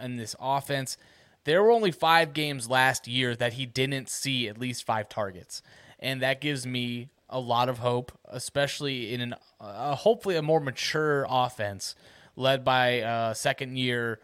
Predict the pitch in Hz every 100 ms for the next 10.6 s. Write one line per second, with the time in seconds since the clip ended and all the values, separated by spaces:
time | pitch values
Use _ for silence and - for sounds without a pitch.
0 | - _ 139 123 - 110 - 220 247 240
1 | 180 - - - _ - 143 147 147 139
2 | 139 135 135 127 120 - 185 196 196 190
3 | - - 139 131 120 - 143 147 165 -
4 | - 151 151 143 151 165 170 165 151 139
5 | 131 - - 135 123 151 151 156 147 139
6 | 147 170 233 202 160 - 147 135 117 110
7 | 131 131 127 110 101 - 127 - 123 -
8 | _ _ _ - 156 170 165 143 - 143
9 | 139 - _ 139 135 135 131 120 - -
10 | 123 110 120 120 113 113